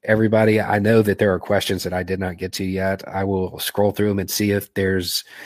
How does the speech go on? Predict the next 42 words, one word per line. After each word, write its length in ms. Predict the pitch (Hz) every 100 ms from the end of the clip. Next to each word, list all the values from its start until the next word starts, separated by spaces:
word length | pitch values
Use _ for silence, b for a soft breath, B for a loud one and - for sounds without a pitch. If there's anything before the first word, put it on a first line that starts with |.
| B -
anything 320 | 127 120 110
I 80 | 104
haven't 320 | 110 117 107
answered. 460 | 101 107 131 131 95
I'll 120 | 90
try 200 | - 95
to 40 |
put 140 | - 95
into 160 | 95
a 80 | 92
video 480 | 92 92 92 92 92
or 260 | 85 90
something 400 | 92 92 87 90
like 220 | 90 90 -
that, 220 | 90 87
but 120 | 90
that 120 | 98
definitely 320 | 101 101 104 92
looks 240 | 92 -
like 160 | 95 -
the 80 |
end 160 | 98 101
of 60 | 95
the 60 |
live 280 | 92 117 113
stream. 320 | - 107 104
Otherwise, 600 | 117 156 127 120 120 110 B B B B
it's 200 | 117 -
just 220 | 113 104
going 240 | 104 101 98
to 100 | 95
cut 280 | - 101 92
out 380 | 92 92 - - B B B -
on 180 | 98 92
its 140 | -
own 340 | 98 98 95
at 140 | 92 -
some 240 | 87 80
point. 500 | - 78 - - - b b b b _
Um, 720 | - 90 85 82 82 80 73 _ _ _ _ _ _ b b b _ _ _ _ _ _
but, 340 | 71 78 - 90
uh, 280 | 85 82